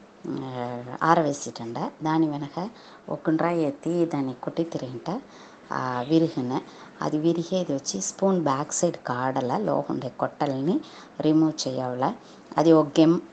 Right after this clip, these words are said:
ఆ, నస గమ్ మరి ఉన్న. So, వేస్ట్ క్లాత్ పె-, వెంట పెట్టుని తుడుచుకోవచ్చు, లేదంటే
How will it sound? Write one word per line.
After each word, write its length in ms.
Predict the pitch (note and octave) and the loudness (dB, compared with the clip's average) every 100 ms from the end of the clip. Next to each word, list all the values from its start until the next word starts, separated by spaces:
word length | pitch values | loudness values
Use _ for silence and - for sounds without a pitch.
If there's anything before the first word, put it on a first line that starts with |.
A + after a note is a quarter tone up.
| - | -4
ఆ, 460 | C#3 B2+ C#3 C3 | 0 0 0 0
నస 280 | C3 D3 - | -2 0 0
గమ్ 380 | E3+ E3 E3 F3+ | 2 4 4 2
మరి 260 | F3 C#3+ E3 | 0 2 0
ఉన్న. 360 | C3+ B2 C#3+ - - - - - D3+ | 0 0 -2 -4 -12 -20 -20 -4 2
So, 240 | D3+ - F#3 F3+ D#3+ C#3+ C3+ | 2 4 6 6 6 4 4
వేస్ట్ 440 | D3+ F3+ G3 - F#3 | 4 4 2 -2 -2
క్లాత్ 600 | - D3+ D#3+ - - F3+ | 0 0 0 -4 -2 2
పె-, 160 | E3 | 4
వెంట 280 | D#3 D3 D3 | 2 2 0
పెట్టుని 400 | D#3 D#3 D3 D#3+ | 0 0 4 4
తుడుచుకోవచ్చు, 760 | E3 C#3+ - - C#3+ C#3 F3+ | 2 -4 -6 -2 0 2 0
లేదంటే 500 | F#3 D3+ D3+ D3+ G3+ | 2 2 0 -2 -2